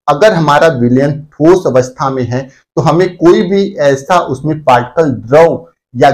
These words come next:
गैस की अवस्था में नहीं दिखाना चाहिए। अगर हमें दिखाई दे दिया तो वो विलेन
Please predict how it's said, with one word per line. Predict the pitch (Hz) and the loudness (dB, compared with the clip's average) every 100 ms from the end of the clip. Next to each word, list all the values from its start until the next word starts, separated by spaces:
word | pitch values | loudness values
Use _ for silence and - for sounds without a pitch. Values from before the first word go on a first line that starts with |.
| 110 | 2
गैस | 131 151 - | 2 2 -2
की | 170 | -4
अवस्था | 120 120 - 139 | -4 -4 -6 -6
में | 151 | -4
नहीं | 143 123 127 175 165 | -2 0 2 2 0
दिखाना | 120 123 120 | -2 -4 -4
चाहिए। | 123 120 - | -4 -6 -2
अगर | 120 135 | 0 0
हमें | 127 131 | -2 -6
दिखाई | 113 - 113 113 | -8 -12 -10 -10
दे | 113 151 | -6 -6
दिया | 147 170 | -4 -4
तो | 147 | -4
वो | 110 120 156 | -8 -4 -2
विलेन | 127 113 123 | 0 -2 -2